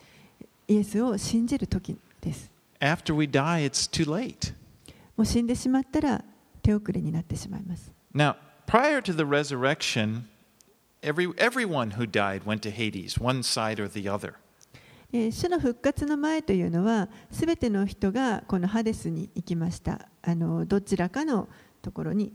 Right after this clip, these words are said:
Speaker 1: ハデスのどちらかのところに行きました。
Speaker 2: Now we see when Peter, when he preached that powerful sermon in Acts chapter two, uh, in verse thirty-one, he, he, he, at the beginning of the church, he quoted from Psalm sixteen,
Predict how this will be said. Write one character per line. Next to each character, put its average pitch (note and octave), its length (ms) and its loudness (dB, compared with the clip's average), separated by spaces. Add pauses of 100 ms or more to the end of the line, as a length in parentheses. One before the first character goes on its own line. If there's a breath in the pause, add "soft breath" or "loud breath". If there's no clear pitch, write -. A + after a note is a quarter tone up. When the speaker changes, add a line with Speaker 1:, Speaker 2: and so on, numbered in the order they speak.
(240)
Speaker 1:
ハ F#3 100 -4
デ E3+ 80 -4
ス E3+ 100 -10
の E3 120 -4
ど A#3 100 0
ち A3 100 -4
ら G#3 120 -2
か G#3 100 -6
の B3+ 120 -2
と G3+ 100 -8
こ - 100 -8
ろ D#3+ 80 -2
に E3 140 -4
行 - 40 -14
き - 120 -12
ま E3 100 -10
し - 100 -12
た。 - 100 -10
Speaker 2:
Now D#3 120 2
we D#3+ 80 2
see A#3 240 2
when D3 160 4
Peter, E3 640 4
when C3+ 200 0
he C#3+ 80 2
preached - 400 0
that A#2+ 140 2
powerful D3 480 4
sermon C#3 480 2
in A2+ 140 0
Acts A#2+ 260 2
chapter B2+ 400 0
two, C3+ 400 0 (800 soft breath)
uh, A2 280 2 (200)
in C3 120 -2
verse B2+ 240 2
thirty-one, B2+ 540 2
he, A2+ 160 -4
he, A2 400 -6
he, - 320 -8
at A#2 120 -4
the A2 60 -6
beginning C3 440 0
of A#2 60 -4
the A#2+ 60 0
church, - 400 -2 (1000 loud breath)
he F#3 160 2
quoted D#3+ 760 0 (300 soft breath)
from C#3 220 2
Psalm C#3+ 380 2
sixteen, B2+ 800 0